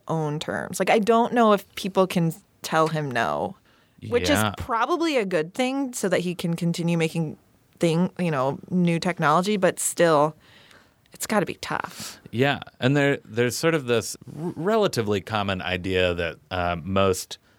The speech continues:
Speaker 2: like, big business executives are, uh, psychopaths.
Speaker 1: Yeah.
Speaker 2: So potentially, he's a psychopath.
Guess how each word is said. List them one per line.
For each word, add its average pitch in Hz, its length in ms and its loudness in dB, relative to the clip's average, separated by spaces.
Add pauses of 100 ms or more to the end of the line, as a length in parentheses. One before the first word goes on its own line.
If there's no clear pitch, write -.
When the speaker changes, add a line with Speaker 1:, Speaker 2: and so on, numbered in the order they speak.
Speaker 2:
like, 90 240 -4
big 101 420 -4
business 120 540 0
executives 123 840 -4
are, 90 560 2 (420)
uh, 85 220 0
psychopaths. - 800 -6 (120)
Speaker 1:
Yeah. 214 360 -2 (300)
Speaker 2:
So 98 480 0 (440)
potentially, 104 840 0 (680)
he's 98 300 0
a 101 60 0
psychopath. - 600 -4